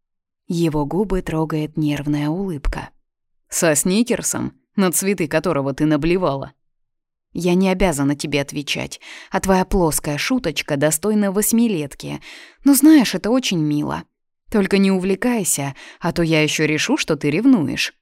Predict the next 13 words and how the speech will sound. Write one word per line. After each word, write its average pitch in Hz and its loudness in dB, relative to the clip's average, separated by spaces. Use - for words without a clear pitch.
Как 180 0
тогда, 240 2
когда 156 2
Артём 160 0
любезно 185 0
предложил 151 0
мне 151 2
свою 143 0
помощь - -2
и 185 0
отвёз 180 0
меня 156 2
домой». 151 -4